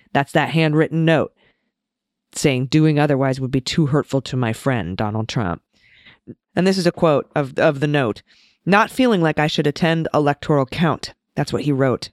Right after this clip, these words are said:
late, in late December. "Too many questions, too many doubts, too hurtful to my friend. Therefore, I'm not gonna participate in the certification of election." Then, sitting across the table from his son,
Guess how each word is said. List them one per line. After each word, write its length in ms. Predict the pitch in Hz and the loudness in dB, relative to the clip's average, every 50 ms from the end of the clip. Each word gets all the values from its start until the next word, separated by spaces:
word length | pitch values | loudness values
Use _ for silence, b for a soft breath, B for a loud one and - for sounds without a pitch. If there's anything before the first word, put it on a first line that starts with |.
| _ _ _ _ _ _ _ _ | _ _ _ _ _ _ _ _
late, 200 | - 135 123 - | -2 -2 -2 -2
in 140 | - 147 143 | -2 -2 0
late 180 | 139 139 - | 0 -2 0
December. 420 | - 135 - - 143 135 127 120 b b b b b b b b b b b _ | -2 -4 -2 -2 -2 -2 -2 -4 b b b b b b b b b b b _
"Too 140 | - 196 | 2 2
many 160 | 196 196 185 160 | 4 4 2 2
questions, 560 | - - 170 170 - - - 135 123 120 - | 2 0 0 0 0 -4 -8 -8 -8 -8 -8
too 160 | - - 180 | -2 0 0
many 180 | 175 175 165 147 | 2 2 0 0
doubts, 460 | - 156 147 135 120 - - - - _ _ _ _ _ | 0 0 0 0 -2 -4 -8 -16 -16 _ _ _ _ _
too 160 | - 196 175 | 0 2 2
hurtful 280 | 160 165 - - 151 143 | 4 2 0 -2 -4 -2
to 100 | - 147 | -2 -2
my 120 | 139 123 | -2 -2
friend. 380 | 120 - 156 143 135 127 117 110 - _ _ _ _ _ | -2 -2 -2 -2 -2 -2 -4 -8 -10 _ _ _ _ _
Therefore, 380 | 175 190 190 - 170 147 139 | 2 2 4 2 2 2 4
I'm 120 | 147 160 170 | 4 2 2
not 160 | 160 147 143 | 2 0 0
gonna 180 | 151 143 139 131 | 0 -2 -2 0
participate 600 | - 143 131 - 139 - - - 143 123 110 - | -2 -4 -2 -2 -4 -4 -4 -2 0 0 0 0
in 100 | 135 135 | 0 -4
the 60 | 127 | -2
certification 720 | - - 143 131 131 - - - - 139 131 - 135 131 | -2 -2 -2 -2 -2 -6 -6 -2 -2 -2 -2 -2 -2 -4
of 100 | 127 123 | -2 0
election." 540 | 127 127 127 123 120 - - - 135 120 104 _ _ _ _ _ _ _ _ _ _ _ _ _ _ _ _ _ _ _ _ _ _ _ | 0 0 0 -2 -2 -6 -8 -10 -10 -10 -16 _ _ _ _ _ _ _ _ _ _ _ _ _ _ _ _ _ _ _ _ _ _ _
Then, 320 | 202 208 202 170 147 156 b b b b b b b b b b | 2 2 4 2 0 -2 b b b b b b b b b b
sitting 260 | - - 175 175 170 | -2 2 2 2 2
across 300 | 160 - - 160 156 - | 0 0 2 2 0 0
the 80 | - 143 | -2 0
table 280 | - 160 151 139 147 | 0 2 2 2 0
from 240 | 139 - 147 143 147 | 0 0 -2 -2 0
his 160 | 151 151 143 | -2 -2 -4
son, 400 | - - 139 92 - 87 135 139 | -2 -2 -2 -2 -2 -6 -10 -10